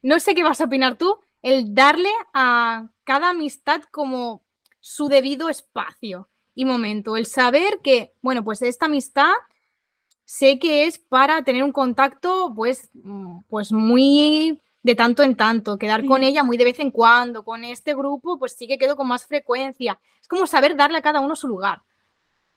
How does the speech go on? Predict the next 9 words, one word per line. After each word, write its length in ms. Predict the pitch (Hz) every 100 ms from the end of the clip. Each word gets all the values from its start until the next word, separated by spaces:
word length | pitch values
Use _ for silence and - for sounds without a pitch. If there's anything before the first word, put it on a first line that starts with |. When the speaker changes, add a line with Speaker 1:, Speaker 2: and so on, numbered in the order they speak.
| _
Speaker 2:
Sí, 120 | 277
sí, 280 | 277 247 220
totalmente. 880 | 233 233 285 247 254 233 233 214 - _ _
Yo 100 | 233 269
creo 60 |
que 60 | 320
todos 100 | 302
Speaker 1:
Uf. 40 | 285
Speaker 2:
tenemos 180 | 294